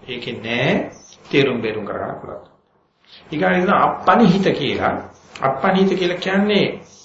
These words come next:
දේවල් වල තේරුම් බේරුම් තිබුණොත් මට මේක වේවා කියලා ප්‍රණිදියක් ප්‍රාර්ථනාවක් පහළ වෙනවා. යම් වෙලාවක එනවා අපනිහිත විමුක්තිය කියලා කියන්නේ මේ මොහොතේ තියෙන දෙයට වැඩිය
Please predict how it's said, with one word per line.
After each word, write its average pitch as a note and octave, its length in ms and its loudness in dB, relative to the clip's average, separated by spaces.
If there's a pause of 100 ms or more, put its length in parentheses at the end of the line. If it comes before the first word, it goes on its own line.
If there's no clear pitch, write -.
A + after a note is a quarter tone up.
(180)
දේවල් D3+ 500 4
වල F3 180 8
තේරුම් C3+ 400 2
බේරුම් D#3+ 340 -2
තිබුණොත් F#3 600 0
මට D#3+ 240 -2
මේක G3 240 2 (100)
වේවා G3+ 580 4
කියලා G3+ 320 4
ප්‍රණිදියක් D#3 580 0
ප්‍රාර්ථනාවක් D#3+ 680 2
පහළ - 260 -6
වෙනවා. - 260 -10 (1200)
යම් F#3+ 180 4
වෙලාවක A3+ 640 6
එනවා F#3 400 4 (160)
අපනිහිත G3 720 4
විමුක්තිය D3+ 600 0
කියලා - 240 -8
කියන්නේ D3 440 0 (680)
මේ D#3+ 440 2
මොහොතේ E3 500 0
තියෙන D#3 380 -2
දෙයට E3+ 340 0
වැඩිය E3+ 400 0